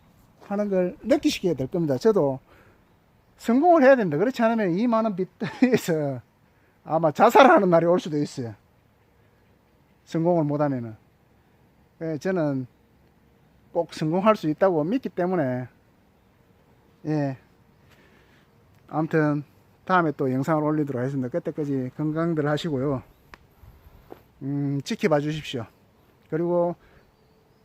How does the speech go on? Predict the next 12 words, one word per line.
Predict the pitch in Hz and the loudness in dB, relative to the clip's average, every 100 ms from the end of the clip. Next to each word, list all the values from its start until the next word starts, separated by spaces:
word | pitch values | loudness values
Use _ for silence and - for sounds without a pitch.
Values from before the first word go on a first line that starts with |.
| _ | _
제가 | - 170 170 | -6 0 2
유기농업 | 151 180 220 240 202 156 - | 2 2 2 2 0 -4 -8
기사인데 | 185 208 196 196 190 196 190 180 156 147 131 | 0 4 6 8 6 4 0 -6 -2 -2 -2
거기에 | - 294 240 185 | -2 -2 2 0
걸맞는 | 156 156 185 214 160 107 - _ _ _ _ _ _ _ _ _ _ - | 0 2 4 4 2 -6 -16 _ _ _ _ _ _ _ _ _ _ -14
유기농업 | 139 151 185 190 165 127 _ _ _ _ _ _ - | -8 -2 0 2 2 -2 _ _ _ _ _ _ -6
안전한 | 156 160 240 180 | -2 4 6 4
막걸리 | 151 139 180 120 _ _ _ _ _ _ _ _ _ _ _ _ _ _ _ _ _ | 2 -2 -2 -4 _ _ _ _ _ _ _ _ _ _ _ _ _ _ _ _ _
제가 | - 147 139 | -8 -4 -2
한번 | 143 135 139 131 127 - _ _ _ _ _ _ _ _ _ _ _ _ _ _ _ _ _ _ | -2 -2 -2 -4 -8 -12 _ _ _ _ _ _ _ _ _ _ _ _ _ _ _ _ _ _
잘 | 120 131 | -8 -8
키워보겠습니다. | - 202 123 127 - 139 117 | -2 -2 -2 -8 -8 -8 -10